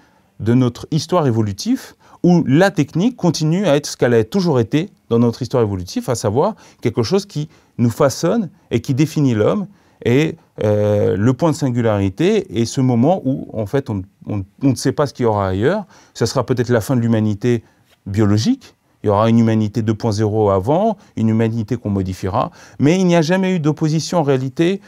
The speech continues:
entre la technologie, l'histoire de la technologie et, et l'homme. L'homme et la technologie sont intimement liés dans leur histoire évolutive. On ne peut pas extraire l'un de l'autre. Euh, c'est une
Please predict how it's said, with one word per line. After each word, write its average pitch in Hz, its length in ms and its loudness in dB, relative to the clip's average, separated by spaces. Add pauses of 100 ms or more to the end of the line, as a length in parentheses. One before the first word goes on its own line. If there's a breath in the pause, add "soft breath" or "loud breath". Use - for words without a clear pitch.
(160 loud breath)
entre 120 260 0
la 147 220 2
technologie, 143 760 -2 (300 soft breath)
l'histoire 147 360 -2
de 139 40 0
la 135 60 0
technologie 123 840 -2
et, 127 300 -2
et 123 40 2
l'homme. 147 340 2
L'homme 170 480 2 (160)
et 131 100 0
la 131 120 0
technologie 123 500 -4
sont - 200 -8
intimement 120 480 -2
liés 156 340 -2 (260 soft breath)
dans 113 140 0
leur 117 180 2
histoire 123 240 -2
évolutive. 104 560 -6 (180 soft breath)
On 107 60 -6
ne 101 60 -4
peut 113 100 -4
pas 143 180 0
extraire 117 320 -4
l'un 127 140 0
de 117 80 -2
l'autre. 123 400 -6 (400 soft breath)
Euh, 104 160 2
c'est 101 240 -10
une 104 340 0